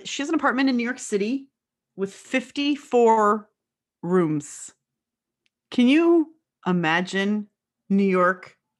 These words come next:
I mean, granted, this was not right now in New York, but still, New York real estate has never been cheap. Fifty-four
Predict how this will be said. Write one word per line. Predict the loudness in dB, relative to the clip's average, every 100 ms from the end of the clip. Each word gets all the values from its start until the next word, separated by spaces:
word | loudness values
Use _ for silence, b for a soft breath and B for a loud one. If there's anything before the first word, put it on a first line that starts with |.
| _
I | -4
mean, | -2
granted, | 0 0 0 -2
this | -6 -6
was | -6 0
not | 2 2 -2 _
right | -4 -4 0
now | 0 2 2
in | 0
New | -2
York, | -4 -4
but | -8 -16
still, | -6 -2 -2 -4 B B B B
New | -4
York | -4
real | -4
estate | -4 -6 -6
has | -4 -2
never | -2 -2
been | -4
cheap. | -4 -6 -6 -8 b b b
Fifty-four | _ -4 -4 -4 -10 -6 -4 -6 -2 2 4 4 2 0 -4